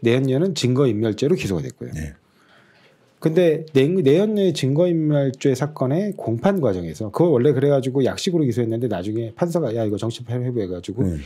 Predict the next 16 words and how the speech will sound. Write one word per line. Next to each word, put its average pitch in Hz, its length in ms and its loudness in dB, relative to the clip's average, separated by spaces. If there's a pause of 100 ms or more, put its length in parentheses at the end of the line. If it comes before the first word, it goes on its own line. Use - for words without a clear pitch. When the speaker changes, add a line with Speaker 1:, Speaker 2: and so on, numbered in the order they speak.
(200)
Speaker 1:
통상회부 190 420 0
돼서 180 380 -2 (180)
지금 117 220 -2
정치판이 117 440 -4
진행되고 101 420 -4
있는데 76 460 -8 (380)
그 180 140 -2
건 202 160 2
관련해가지고 151 920 2 (1300)
유동규의 202 480 4 (340)
진술이 180 600 2
여섯 143 260 2
차례 208 240 0
바뀐 110 300 -4
사정이 104 240 -4
나옵니다. - 420 -14